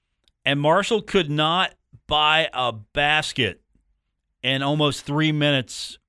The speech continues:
left on the clock. Two minutes and forty-one seconds left.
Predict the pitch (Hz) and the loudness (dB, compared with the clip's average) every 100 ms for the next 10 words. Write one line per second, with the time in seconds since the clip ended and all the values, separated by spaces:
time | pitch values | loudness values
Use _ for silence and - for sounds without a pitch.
0 | _ _ _ _ _ 120 135 156 - 139 | _ _ _ _ _ -6 0 0 0 -6
1 | 120 - 127 110 - - _ _ _ _ | -6 -6 -4 -4 -6 -14 _ _ _ _
2 | _ _ _ _ - 208 226 214 196 185 | _ _ _ _ -4 0 2 2 2 0
3 | 135 120 - 165 214 214 196 196 - 185 | -2 -6 -6 0 0 0 0 0 0 0
4 | 165 165 143 127 135 131 147 156 107 - | 0 0 -2 -4 -8 -2 0 2 0 -6